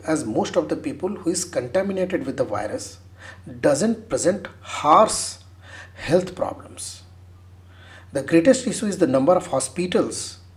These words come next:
and, more precisely, I C Us the state has available to treat those that do indeed need a more intense treatment.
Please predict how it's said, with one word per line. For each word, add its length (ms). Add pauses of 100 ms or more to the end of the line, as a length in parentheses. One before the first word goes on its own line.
(180)
and, 180
more 240
precisely, 600
I 100
C 220
Us 340 (840)
the 140
state 520 (380)
has 460
available 400
to 120
treat 360 (120)
those 320 (240)
that 340
do 220
indeed 500 (260)
need 320
a 80
more 380
intense 680
treatment. 460